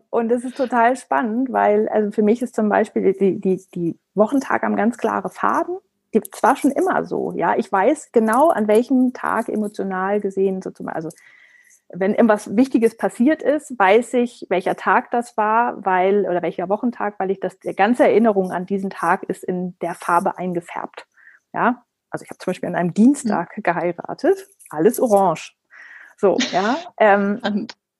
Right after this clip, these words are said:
Speaker 1: Zahlen haben bei mir, also so, so, mh, äh, die, die Zwanziger sind gelb, die, äh, die, ähm, Dreißiger sind so, ähm, äh, orange und so weiter. So geht das so weiter. Und ich sehe die alle vor mir. Ich kann total leicht rechnen. Ich kann das Jahr sehen. Ich sehe, wo die Geburtstage liegen. Ich sehe das vor mir.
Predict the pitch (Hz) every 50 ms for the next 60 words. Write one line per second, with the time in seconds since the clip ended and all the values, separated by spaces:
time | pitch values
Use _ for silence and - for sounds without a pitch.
0 | - 220 214 - - 262 214 196 208 233 262 269 277 277 262 254 247 233 226 226
1 | 226 233 226 - 202 196 190 190 202 190 185 180 - 190 180 180 180 _ _ _
2 | _ _ _ _ _ _ _ _ - 214 196 190 190 185 185 180 180 185 - _
3 | - - 180 175 175 175 170 185 - - - - _ _ - 185 170 - 170 165
4 | - - - 233 247 254 262 - 294 220 208 214 202 190 180 170 170 - - 294
5 | 294 285 285 285 277 269 277 - 240 _ - 196 180 180 175 - - - - 165
6 | 160 - - - - - - _ _ _ _ _ _ _ - - 180 175 170 175
7 | 190 - 165 165 165 170 170 - 180 190 185 190 196 190 - 214 185 185 180 185
8 | - 180 175 - - - - - 190 - _ _ - 185 175 175 180 240 185 -
9 | _ _ _ _ _ _ _ _ - 165 165 160 - - 170 214 240 269 269 269
10 | 269 - - 226 196 180 - - 160 180 196 233 208 214 - 190 185 - 185 175
11 | 185 233 302 - 311 - - 247 - - 285 302 294 294 - 269 311 339 311 -
12 | - 240 202 180 165 170 214 - 202 - - 254 254 254 254 269 - 269 254 277
13 | 285 247 233 240 - - 240 254 269 - 277 262 233 202 - - 220 202 190 185
14 | 185 - - - 190 226 220 233 247 247 240 - 220 220 220 220 196 - - 185
15 | 185 196 196 196 208 214 214 208 226 226 233 - - - 214 214 208 214 208 208
16 | 208 208 202 202 208 - 202 - 214 196 190 190 - - - 214 202 208 185 196